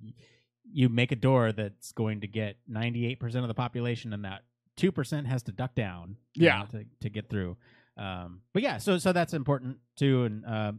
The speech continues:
Speaker 1: while we did mention it in passing, I think it is important to sort of bring it up as its own separate issue.
Speaker 2: Absolutely.
Speaker 1: Okay, up next. Are keyboards associated with carpal tunnel syndrome?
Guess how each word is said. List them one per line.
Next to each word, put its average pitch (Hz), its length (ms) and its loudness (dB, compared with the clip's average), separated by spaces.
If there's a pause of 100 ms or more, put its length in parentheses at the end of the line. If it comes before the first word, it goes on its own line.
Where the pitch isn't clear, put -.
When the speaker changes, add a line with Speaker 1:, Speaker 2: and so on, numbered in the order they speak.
(120)
Speaker 1:
while 143 160 6
we 139 100 6
did 135 140 2
mention 131 280 -4
it 127 120 -4
in 120 60 -12
passing, 127 360 -4
I 113 40 -2
think 117 180 -2
it 113 60 -2
is 107 140 -2
important 107 400 -8
to 110 300 -4 (280)
sort 113 180 0
of 104 120 -6
bring 113 220 -2
it 101 80 -8
up 101 160 -8
as 95 140 -6
its 90 140 -12
own 107 360 0
separate 95 380 -10 (420)
issue. 87 320 -10 (180)
Speaker 2:
Absolutely. 139 540 -2 (540)
Speaker 1:
Okay, 151 220 4
up 131 100 2
next. 120 340 -2 (420)
Are 190 220 4
keyboards 196 640 2
associated 135 800 2
with 113 180 -4
carpal 165 540 -2
tunnel 117 380 -4
syndrome? 101 560 -10